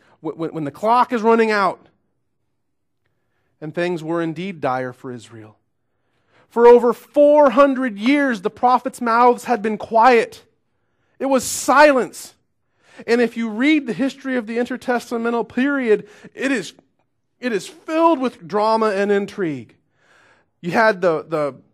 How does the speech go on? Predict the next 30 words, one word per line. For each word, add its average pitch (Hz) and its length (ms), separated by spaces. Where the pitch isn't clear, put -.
the 156 100
Persian 269 420
army 254 320
invaded 226 440
Greece, 240 580
and 196 280
Greece 233 300
decided 233 480
to 208 80
use 196 260
that 220 220
as 226 120
an 226 100
excuse 226 680
to 190 360
retaliate. 233 680
So 180 180
Alexander 220 540
the 190 80
Great 220 360
comes 233 360
and 180 100
takes 240 320
over 226 200
pretty 233 280
much 226 240
the 196 80
whole 233 240
known 226 340
world. 233 380